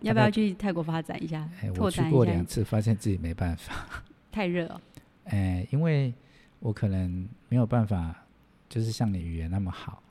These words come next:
Speaker 1: 嗯。
Speaker 2: 对。
Speaker 1: 可是现在中国说中文的业务在那里也蛮多的欸。
Speaker 2: 我，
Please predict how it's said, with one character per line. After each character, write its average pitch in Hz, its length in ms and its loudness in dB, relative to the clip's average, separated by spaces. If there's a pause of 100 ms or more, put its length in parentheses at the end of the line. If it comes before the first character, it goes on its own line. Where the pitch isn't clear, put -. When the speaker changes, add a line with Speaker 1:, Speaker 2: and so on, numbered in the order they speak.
(340)
Speaker 1:
嗯。 170 320 -2
Speaker 2:
对。 165 240 -2 (220)
Speaker 1:
可 285 120 -2
是 302 80 -6
现 339 140 2
在 330 240 0 (480)
中 254 220 -4
国 185 200 -6 (600)
说 254 260 -4
中 240 240 0
文 208 80 2
的 175 80 2
业 196 200 -2
务 185 100 -2
在 180 120 0
那 175 100 0
里 - 120 -10
也 - 60 -10
蛮 - 200 -12
多 151 220 -8
的 - 80 -10
欸。 - 160 -16
Speaker 2:
我， 98 160 0